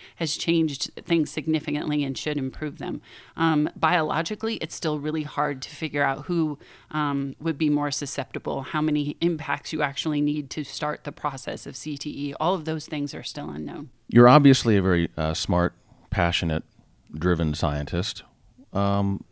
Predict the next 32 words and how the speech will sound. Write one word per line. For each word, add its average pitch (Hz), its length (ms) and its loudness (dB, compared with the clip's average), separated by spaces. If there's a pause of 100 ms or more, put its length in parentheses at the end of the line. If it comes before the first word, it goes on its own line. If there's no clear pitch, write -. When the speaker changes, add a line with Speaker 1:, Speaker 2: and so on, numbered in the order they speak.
(120)
Speaker 2:
where 117 180 2
does 175 120 2
that 135 180 2
drive 92 380 2
come 67 240 -6
from? 65 240 -12
What 73 120 -10
drives 80 380 -2
you 71 100 -4
in 71 100 -4
your - 120 -8
lab? 120 320 -10 (380)
Speaker 1:
We're 196 280 -2
really 202 520 -4
excited 165 520 -2
to 147 80 -2
try 139 240 -6
to 123 100 -10
help 123 400 -8 (100)
people. - 440 -16 (320)
I 165 40 -2
think 226 420 -4 (200)
just 185 240 -6
the 180 220 -8
unknown, 180 600 0
I 175 120 -2
hate 190 320 -6
uncertainty. 131 760 -6 (120)
<laughs> - 60 -10
Not 165 380 2
knowing 165 360 2
things 202 380 -4